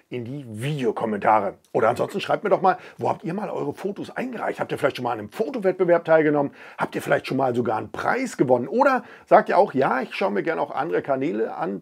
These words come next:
andere Fotos an, andere Fotografen. Vielleicht hast du schon mal ein Foto hingeschickt. Ja, all das, ihr Lieben, schreibt mir gerne unten in die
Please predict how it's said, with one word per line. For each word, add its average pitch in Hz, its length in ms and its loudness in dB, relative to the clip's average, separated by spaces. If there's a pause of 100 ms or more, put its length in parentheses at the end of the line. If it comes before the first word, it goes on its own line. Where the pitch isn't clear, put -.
andere 123 280 0
Fotos 170 400 -2
an, 170 160 -6
andere 135 240 0
Fotografen. 131 500 -4
Vielleicht 139 160 -8
hast - 140 -10
du 123 60 -8
schon 120 120 -6
mal 110 60 -6
ein 110 80 -8
Foto 220 260 -4
hingeschickt. 139 480 -2 (220)
Ja, 160 140 0
all 170 100 -2
das, 214 180 2
ihr 240 60 0
Lieben, 175 240 2 (180)
schreibt - 320 -4
mir 131 80 -4
gerne 117 240 -2
unten 127 460 -2 (260)
in 104 300 -8
die 120 260 -12